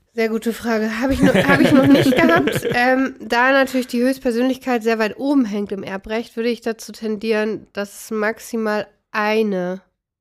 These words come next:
Speaker 1: Höchst-, also ein Testament sein kann, wenn es nur einer geschrieben hat, und zwar dann das Testament desjenigen, der es geschrieben hat und dass der andere keins hat. So würde ich es eher auslegen, weil wir,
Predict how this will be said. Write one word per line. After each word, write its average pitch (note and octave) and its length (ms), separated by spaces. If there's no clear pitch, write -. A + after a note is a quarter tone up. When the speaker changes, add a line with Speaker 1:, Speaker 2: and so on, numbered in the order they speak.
Speaker 1:
Höchst-, G#3+ 300
also G3 260
ein G#3+ 220
Testament F#3 560
sein F#3+ 280
kann, C4+ 300
wenn G3 180
es G3+ 140
nur G3+ 100
einer F#3+ 220
geschrieben G#3+ 380
hat, A3+ 120
und G#3 100
zwar G3 140
dann G3 200
das G3 280
Testament G3+ 480
desjenigen, G3+ 480
der F#3+ 80
es F#3 120
geschrieben G#3 360
hat G#3 100
und G3+ 120
dass G3 120
der - 120
andere G3+ 200
keins G3+ 300
hat. G3 200
So G#3 260
würde A3+ 180
ich B3 220
es A3 240
eher G#3+ 360
auslegen, F#3+ 420
weil F#3+ 160
wir, G#3 160